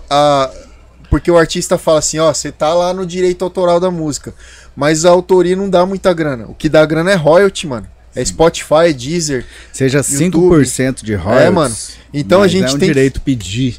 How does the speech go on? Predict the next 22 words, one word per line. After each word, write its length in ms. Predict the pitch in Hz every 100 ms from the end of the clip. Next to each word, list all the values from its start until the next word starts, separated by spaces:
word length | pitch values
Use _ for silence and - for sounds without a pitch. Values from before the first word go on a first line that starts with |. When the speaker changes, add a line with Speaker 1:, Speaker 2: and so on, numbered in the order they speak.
| -
Speaker 1:
Sim. 420 | - - 170 220
Speaker 2:
tá 80 | 101
ligado? 460 | 104 110 113 113 - - -
Speaker 1:
A 120 | 143
gente 260 | 151 175 -
tem 160 | 185
que 120 | 185
negociar, 640 | 196 190 196 - 185 165 185
mano, 280 | 175 131 104 -
porque, 520 | 156 165 170 156 127 - - - - - - - - -
que 120 | 156
nem 100 | 165
eu 80 | 160
tava 260 | 165 160
olhando 420 | 175 165 160 156 135 -
o 60 | 143
perfil 380 | 147 160 - 165
de 140 | 151
todos 280 | - 170 170
os 60 | 185
meus 200 | 185 196
amigos 720 | 175 147 135 127 110 -